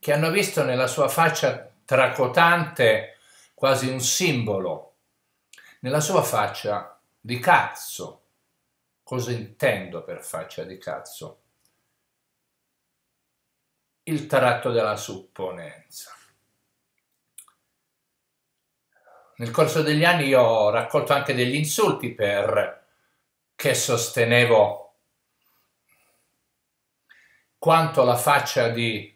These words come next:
Battisti fosse detestabile, quanto rappresentasse una subcultura che mi importa poco qualcuno abbia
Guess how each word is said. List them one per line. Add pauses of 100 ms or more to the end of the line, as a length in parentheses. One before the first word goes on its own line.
(220)
Battisti (680)
fosse (320)
detestabile,
quanto (1200)
rappresentasse
una
subcultura
che
mi
importa
poco (880)
qualcuno
abbia